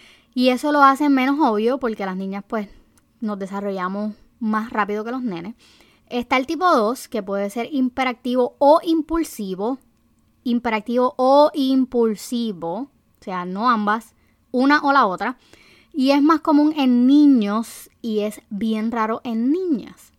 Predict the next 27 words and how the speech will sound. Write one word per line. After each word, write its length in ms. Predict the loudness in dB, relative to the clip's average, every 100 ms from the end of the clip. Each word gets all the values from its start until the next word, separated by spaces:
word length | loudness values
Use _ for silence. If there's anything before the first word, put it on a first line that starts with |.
| _ 0
Y 400 | 2 4 2 0
el 200 | -2 -2
tipo 260 | -2 -2
tres, 500 | 0 0 0 -2 -6
que 140 | -6 -6
es 60 |
el 100 | -4
que 100 | -6
tiene 220 | -6 -6 -6
Nayeli, 500 | -4 -6 -6 -10 -12 -20 _ -6
que 160 | -4
se 100 | -2
le 80 | -2
conoce 320 | -2 -4 -4
como 340 | -2 -2 -2 _
combinado 720 | 0 2 2 0 0 -2 -4
e 80 |
incluye 460 | -6 -6 -4 -2 -2 -6 -2
todo, 1160 | 2 4 4 4 4 4 4 6 6 4 4
todo, 260 | 2 0 0
todos 240 | -2 -2
los 140 | 0 0
marcadores 680 | 0 -2 -2 0 0 -2
de 80 | -4
los 160 | -6 -6
otros 240 | -8 -10
tipos 400 | -6 -4 -4 -6